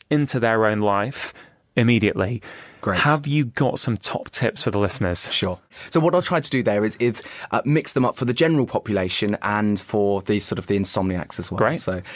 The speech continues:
Speaker 2: so I, I think the first one is, is that's possibly the most basic, but it's really needed, and that's make sleep a priority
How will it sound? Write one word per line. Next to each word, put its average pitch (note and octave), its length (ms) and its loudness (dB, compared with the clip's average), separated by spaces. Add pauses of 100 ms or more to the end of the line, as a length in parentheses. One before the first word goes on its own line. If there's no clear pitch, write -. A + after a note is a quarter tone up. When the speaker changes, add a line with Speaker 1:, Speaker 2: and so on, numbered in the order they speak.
(160)
Speaker 2:
so C3+ 200 2
I, D#3 200 2
I D3+ 60 4
think - 440 -4
the E3+ 80 0
first - 440 0
one G2 300 -2
is, - 300 -2
is A#2+ 180 0
that's A#2 240 0 (220)
possibly - 340 0
the D#3 100 -2
most C3 280 0
basic, B2 540 0
but B2 100 2
it's - 200 0
really B2+ 340 2
needed, A#2 440 2
and A#2 100 0
that's - 200 0 (200)
make C#3 220 2
sleep B2+ 320 0
a - 40 -8
priority G#2+ 760 0